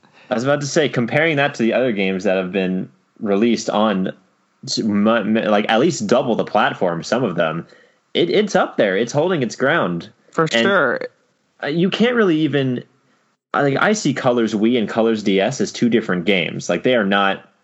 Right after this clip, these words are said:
Speaker 2: similar at all. Uh, th-, they're, the only similarity is, is they're named the same thing and the plot is somewhat similar. Like, D S has different gameplay mechanics, different wisps altogether.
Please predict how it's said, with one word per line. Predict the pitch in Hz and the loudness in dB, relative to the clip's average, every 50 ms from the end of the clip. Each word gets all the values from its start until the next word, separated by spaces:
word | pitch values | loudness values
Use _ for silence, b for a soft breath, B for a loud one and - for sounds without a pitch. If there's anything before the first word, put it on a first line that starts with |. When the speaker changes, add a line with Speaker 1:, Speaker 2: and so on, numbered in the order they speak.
| _ - | _ -14
Speaker 2:
similar | - - - 117 101 98 92 87 87 - | -10 -4 -2 -2 0 0 0 0 2 2
at | 92 90 85 - | 2 0 0 0
all. | 87 85 80 82 78 82 - b b b b b b b b b b b _ - | 0 -2 -2 -2 -6 -8 -10 b b b b b b b b b b b _ -2
Uh, | 87 85 76 76 78 76 - - _ _ _ _ _ _ - 107 | 0 0 0 0 -2 -4 -6 -10 _ _ _ _ _ _ -10 -8
th-, | 104 - - - _ _ _ - - 95 | -8 -8 -8 -10 _ _ _ -8 -6 -4
they're, | 120 117 123 123 120 117 113 117 | 0 0 2 2 2 0 0 -2
the | 131 127 117 120 135 | -2 0 0 2 2
only | 143 151 135 | 2 0 0
similarity | - 139 120 110 107 104 107 113 117 110 | 0 0 0 2 2 2 2 2 2 0
is, | 98 95 98 104 - | -2 -4 -6 -10 -8
is | - - 104 92 92 | -4 -4 -4 -2 0
they're | 107 101 | 0 0
named | 98 98 101 98 95 90 85 85 | 2 2 0 0 0 -2 -2 -4
the | 92 | -4
same | 87 - 98 90 85 82 | -4 -2 -2 -2 -2 -2
thing | - - 87 80 78 | -2 -2 -2 -2 -2
and | 80 82 | -2 -4
the | 82 | -4
plot | - - - 90 87 85 - | -4 0 0 0 2 0 0
is | 90 - | -2 -2
somewhat | - 95 92 85 82 82 85 - | -2 -2 0 0 0 -2 -2 -4
similar. | - - 87 82 80 80 82 82 78 B B B B B B B | -4 -4 -2 -2 -2 -4 -4 -4 -6 B B B B B B B
Like, | - 104 98 98 | -2 -2 -2 0
D | 101 131 135 131 | 2 2 4 4
S | 117 113 117 - | 2 2 0 0
has | - 110 98 92 | 0 0 0 0
different | 92 120 113 117 - 113 98 90 | 0 -2 0 0 0 -2 0 0
gameplay | 92 98 104 98 110 107 | 0 0 0 0 0 0
mechanics, | 104 101 101 - 110 104 104 101 98 - - | 0 -2 0 0 0 0 2 0 -2 -4 -2
different | - 107 98 - 110 98 85 | -2 -2 0 0 -2 -2 -2
wisps | 85 82 85 92 98 98 - - - - - | -2 -2 0 0 0 -2 -4 -12 -6 -4 0
altogether. | 73 90 95 92 - 90 82 87 85 87 95 92 95 95 95 | 0 0 0 0 -2 0 0 2 2 2 2 0 0 -2 -4